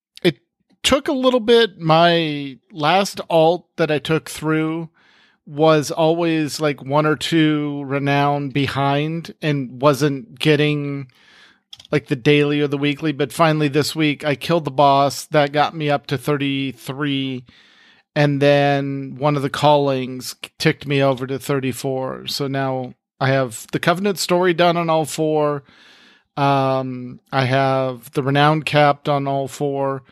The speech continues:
Uh, I just opened up the fighting arena in Bastion to poke at that. And that looks interesting, but that's my Shadow Priest.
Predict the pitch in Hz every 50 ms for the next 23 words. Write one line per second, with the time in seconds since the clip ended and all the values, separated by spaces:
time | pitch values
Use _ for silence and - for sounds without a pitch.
0 | _ _ _ _ _ _ _ _ _ - 139 135 131 131 127 131 123 - 147 139
1 | 139 131 - - - 143 147 147 151 160 170 147 - - - - - - - 160
2 | 151 143 - 160 151 147 151 151 151 147 - _ - 160 127 123 139 139 139 139
3 | 139 135 135 135 131 131 131 131 131 127 110 - - - - _ _ _ _ -
4 | - - 147 147 160 156 190 196 202 196 196 214 220 226 233 226 226 170 180 180
5 | 185 156 180 185 185 196 190 - - - 196 196 196 202 202 190 180 - _ -
6 | 156 147 - _ _ _ - 151 160 156 - 180 139 - 147 143 147 147 160 180
7 | 226 - _ - - - - - - _ _ _ _ - 143 143 139 139 139 139
8 | 139 135 135 131 123 - _ _ _ _ _ _ _ _ _ _ _ - - 131
9 | 143 147 - 165 147 135 139 202 202 185 - - - - 254 - _ _ - 226
10 | 226 247 220 - 262 208 - - - 233 247 254 247 220 - - 220 151 - 170
11 | 165 160 165 160 - _ _ _ _ - - - _ 165 165 170 165 - 185 170
12 | 156 139 - - 147 139 139 160 175 160 151 175 202 214 220 233 220 - - -
13 | - -